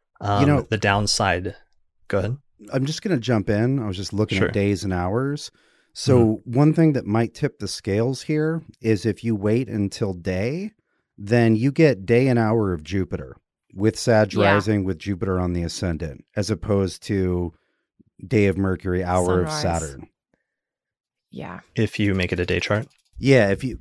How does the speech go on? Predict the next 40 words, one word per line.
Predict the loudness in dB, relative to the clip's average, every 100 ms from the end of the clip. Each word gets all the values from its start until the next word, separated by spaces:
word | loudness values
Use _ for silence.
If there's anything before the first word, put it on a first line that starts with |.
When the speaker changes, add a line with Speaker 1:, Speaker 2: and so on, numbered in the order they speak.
| -10
Speaker 1:
it, | -10 -10
yeah, | 0 2
Speaker 3:
Yeah. | 4
Speaker 1:
if |
you | 4
make | 4
it | 4
a |
day | 4 2
chart, | 4 0
you | 2
get, | 2 0
Speaker 3:
If |
you | 0
wait | 0 0
till | 0 -4 0
Speaker 1:
you | 6
get |
Speaker 3:
sunrise. | 6 6 4
Speaker 1:
day | 4 4
and | 2 2 4
hour | 4 4 2
of | -2
Jupiter | -6 -8 -6 -2 0 0
with | -2 -4
Jupiter | -6 -10 -8 -8 -6
in | -6
the | -6
first | -10 -12 -12 -16 _ _
whole | -14 -12
sign | -10 -12
house. | -12 -12 -12 -14 -20 _ _ _ _ _ _ _ _ _
Speaker 3:
'Cause | -8 -6
it's | -6
a | -6
Thursday. | -2 0 -2 -4 -4 -6
So | -8
the | -8
first, | -6 -2 -2 -4 -16 -18 _ _ _ _ _
um, | -6 -4 -2 -4 -8